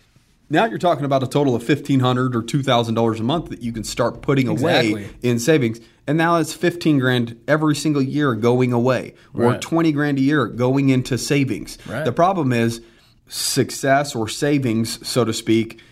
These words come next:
Speaker 1: is very seductive, right?
Speaker 2: Yeah.
Speaker 1: It seduces you into a specific comfort level to where you don't think that you have to work anymore. A lot of people will see fifteen grand or twenty grand or thirty grand in their bank account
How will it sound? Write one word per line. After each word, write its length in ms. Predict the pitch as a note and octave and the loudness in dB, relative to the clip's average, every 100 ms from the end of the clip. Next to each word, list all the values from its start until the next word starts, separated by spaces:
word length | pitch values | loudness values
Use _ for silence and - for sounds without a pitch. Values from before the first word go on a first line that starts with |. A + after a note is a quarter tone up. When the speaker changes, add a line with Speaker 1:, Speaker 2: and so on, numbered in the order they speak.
| _ | _
Speaker 1:
is 300 | - A#2 A2+ | -2 -2 -4
very 340 | A#2 B2+ B2 A#2 | -2 2 2 0
seductive, 840 | - A#2 A2+ A2 - C#2+ - - | -2 0 0 0 -4 -12 -12 -14
right? 380 | - A2 A2 A#2+ | -2 0 2 0
Speaker 2:
Yeah. 60 | - - - | -6 -6 -2
Speaker 1:
It 60 | |
seduces 840 | A2+ - A#2 A2 D#3+ C#3 C3+ A2+ B2 | -2 0 0 2 0 0 -2 0 0
you 160 | B2 | 0
into 380 | A#2 A#2 B2+ A2+ | 0 0 0 2
a 80 | A2+ | 0
specific 680 | - B2 A#2 - B2+ A2 | -2 -4 0 0 0 -2
comfort 440 | - D3+ D3+ B2 G2+ | 0 0 0 0 0
level 360 | A2 G#2+ A2 | 0 0 0
to 80 | A2 | 0
where 180 | A2 A2+ | 0 0
you 180 | A2 A#2 | 0 0
don't 220 | A#2 A2 | 0 -2
think 200 | A#2+ A#2 | -2 -2
that 80 | G#2+ | -4
you 140 | G#2 | -2
have 200 | G#2+ G#2+ | -2 -2
to 100 | - | -2
work 300 | G#2 A#2+ A#2 | 0 0 0
anymore. 480 | B2 A#2 A#2 A#2 A#2 - - | 0 2 2 0 -4 -10 -8
A 60 | A2+ | -2
lot 160 | A2+ A#2+ | 0 0
of 80 | |
people 240 | C3 A#2 A2 | 0 0 0
will 100 | A2 | 0
see 180 | - A2+ | 0 -2
fifteen 480 | A#2 A#2 A#2 A#2+ | -2 -4 0 0
grand 300 | G#2+ A2 A2 | 0 0 0
or 60 | G#2+ | -2
twenty 260 | - A2+ A2 | -2 -2 -2
grand 340 | A2 A2 A2 | -4 -4 -2
or 80 | G#2 | -2
thirty 300 | A#2+ A#2 A2+ | 2 2 0
grand 260 | A2 A2+ G#2+ | -2 -2 -2
in 40 | |
their 100 | G#2 | -4
bank 240 | G2+ C3 C3+ | -2 -2 -2
account 400 | A2+ A#2 G#2+ | -4 -2 -2